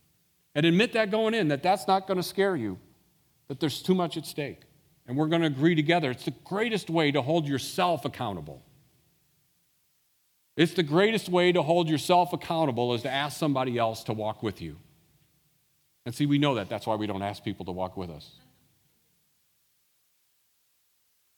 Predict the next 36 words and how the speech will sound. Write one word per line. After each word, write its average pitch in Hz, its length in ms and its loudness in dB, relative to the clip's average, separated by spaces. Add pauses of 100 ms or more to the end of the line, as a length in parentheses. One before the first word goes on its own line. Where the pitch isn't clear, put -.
(120)
But 104 80 -18
that's 127 260 -8
what 120 120 -6
he 113 60 -8
tells 110 260 -10
us 98 100 -16
to - 80 -16
do. 107 220 -8 (180)
That's 120 180 -14
Jesus' 107 500 -12
way. 127 140 -6
Why? 175 460 -4 (840)
So 143 80 -10
we 143 80 -6
stop 156 320 -10
focusing 147 380 -6
on 131 160 -6
this, - 420 -8
and 117 80 -8
we 123 80 -2
can 120 160 -10
gain 113 240 -4
a 101 60 -6
bigger 110 420 -8 (340)
Jesus 104 440 -8
perspective 80 640 -14 (440)
of 92 120 -8
everything 98 360 -6
that 87 80 -8
he's 85 160 -12
given 76 220 -14
us. 80 220 -20 (1600)
That 131 100 2
it's 123 120 -4
all 123 120 0
his, 101 440 -10